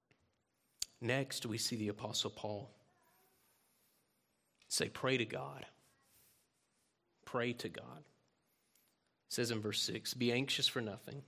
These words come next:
<clears throat> but in everything by prayer and supplication with thanksgiving, let your requests be made known to God." Right, that word anxious, the, the Hebrew equivalent is to,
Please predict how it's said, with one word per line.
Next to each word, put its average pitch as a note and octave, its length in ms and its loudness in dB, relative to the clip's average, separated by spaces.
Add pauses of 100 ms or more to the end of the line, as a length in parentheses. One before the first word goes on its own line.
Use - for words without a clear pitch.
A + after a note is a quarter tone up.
(300)
<clears throat> - 1120 -12
but B2+ 120 4
in B2 100 6
everything C#3+ 500 6
by A#2 120 4
prayer C3+ 420 4
and C3 100 2
supplication A#2 760 2
with G#2+ 100 -2
thanksgiving, A2 840 -2
let B2 300 2
your C#3 140 0
requests A#2+ 680 0
be A#2+ 260 -2
made A2+ 380 0
known G2 540 -4 (800)
to A2+ 100 -2
God." - 360 -8 (560)
Right, A#2+ 140 -6
that B2+ 140 2
word B2+ 340 4
anxious, - 720 2 (220)
the, A#2 100 -4 (240)
the A2+ 80 -4
Hebrew C3 480 2
equivalent A#2 540 2
is G#2+ 160 0
to, G2 260 -2